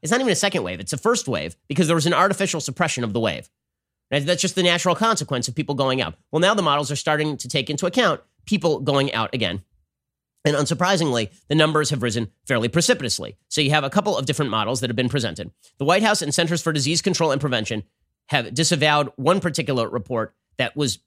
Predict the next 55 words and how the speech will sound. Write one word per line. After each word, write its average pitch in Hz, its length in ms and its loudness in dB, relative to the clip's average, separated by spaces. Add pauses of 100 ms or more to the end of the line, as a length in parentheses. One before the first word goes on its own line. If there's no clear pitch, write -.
(140)
put 202 200 0
out 156 200 2
there 156 160 2
by 117 240 0
the 104 160 -8
Johns 160 300 2
Hopkins 147 360 0
Bloomberg 139 500 0
School 143 280 0
of 104 120 -6
Public 117 280 -2
Health. - 320 0 (760)
It - 40 -6
was 123 100 0
a 139 40 2
draft 180 320 2
government 143 260 0
report. 107 320 -4
It 107 80 -10
projects 170 400 0
covid 156 240 0
nineteen 156 320 0
cases 139 320 -2
surging 156 300 0
to 151 80 -2
about 123 180 0
two 196 160 2
hundred 170 180 0
thousand 143 300 0
per 123 100 -4
day 131 160 0
by 113 140 -2
June 117 200 -2
first, 107 360 -2 (260)
a 127 60 -4
staggering 185 480 2
jump 135 180 -2
that 139 80 -2
would 123 80 -4
be 127 100 0
accompanied 135 440 0
by 120 80 4
more 135 180 2
than 123 160 0
thirty 160 240 -2
thousand 139 360 0
deaths 117 280 -4 (300)
each 156 240 -2
day 147 240 2
if 113 120 -6
that 127 200 0
were 131 100 0
to 131 100 -6
be 117 220 -2
accurate. 123 460 0